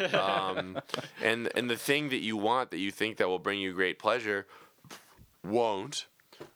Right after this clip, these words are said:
Speaker 2: Uh, but if you're real, if you really pour yourself into it, really put your blood into it, then you might make something that someone like me enjoys for ten minutes once a year.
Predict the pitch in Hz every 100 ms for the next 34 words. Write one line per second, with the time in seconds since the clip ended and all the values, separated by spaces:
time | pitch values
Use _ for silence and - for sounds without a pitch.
0 | - 90 98 95 92 104 156 151 - _
1 | - 123 131 131 143 151 120 120 113 92
2 | 107 143 175 123 113 - - - 110 101
3 | 98 - 95 95 98 101 120 - - -
4 | _ _ _ _ _ - - 98 127 135
5 | 131 113 110 104 87 98 101 101 95 92
6 | 90 95 - - - - - - - 104
7 | 110 110 120 101 110 117 - 110 107 107
8 | 104 92 92 90 - - - 120 110 101
9 | 101 110 123 113 110 _ - _ _ -
10 | _ _ _ _ - 101 95 92 110 113
11 | 104 101 - - - - - - 101 95
12 | 98 - - 110 107 120 113 - - 85
13 | 104 - 107 117 131 80